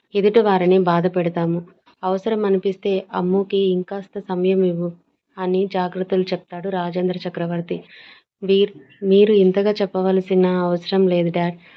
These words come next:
నా అమ్మోని ఎట్టి పరిస్థితుల్లో బాధ పెట్టను అని అంటాడు. రాజేంద్ర దేవ్తో ఇక సమయం అవుతుంది, వీర్ నీ రూమ్లోకి తీసుకొని వెళ్ళు అని చెప్తాడు.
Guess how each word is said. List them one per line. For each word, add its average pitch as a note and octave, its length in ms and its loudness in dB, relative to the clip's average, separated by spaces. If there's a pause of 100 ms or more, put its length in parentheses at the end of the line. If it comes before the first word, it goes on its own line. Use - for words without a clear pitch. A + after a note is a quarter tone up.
(220)
నా G3 80 -6
అమ్మోని G3 360 -2
ఎట్టి F#3+ 200 -2
పరిస్థితుల్లో F#3+ 580 -4
బాధ F3 260 -4
పెట్టను F3+ 380 -2
అని F3+ 180 0
అంటాడు. E3+ 420 -2 (460)
రాజేంద్ర G3+ 480 0
దేవ్తో F#3 480 2
ఇక F#3 220 2
సమయం F#3+ 480 2
అవుతుంది, F3+ 560 -2 (340)
వీర్ G3+ 580 4
నీ G3 160 6
రూమ్లోకి F#3+ 580 6
తీసుకొని F#3+ 420 0
వెళ్ళు F3+ 240 2
అని F#3 160 4
చెప్తాడు. F3 520 -6